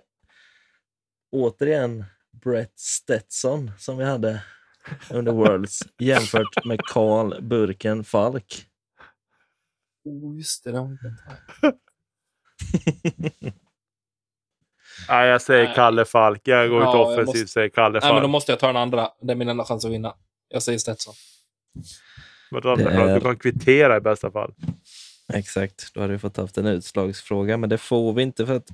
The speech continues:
Speaker 1: Niklas Nyman är våran vinnare.
Speaker 2: Det hade inte spelat någon roll om jag tog det.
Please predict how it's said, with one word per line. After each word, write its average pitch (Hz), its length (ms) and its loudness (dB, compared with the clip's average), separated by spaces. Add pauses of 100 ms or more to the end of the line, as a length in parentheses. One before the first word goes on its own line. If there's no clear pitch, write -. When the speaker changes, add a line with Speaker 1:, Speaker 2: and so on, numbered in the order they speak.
Speaker 1:
Niklas 123 600 -6
Nyman 127 440 -6
är 120 380 0
våran 127 520 -4
vinnare. 160 640 -4
Speaker 2:
Det 175 80 -2
hade 120 120 -2
inte 120 120 -6
spelat 123 220 -6
någon 117 140 0
roll 123 260 0
om 107 80 -18
jag 107 100 -20
tog 107 120 -20
det. - 120 -20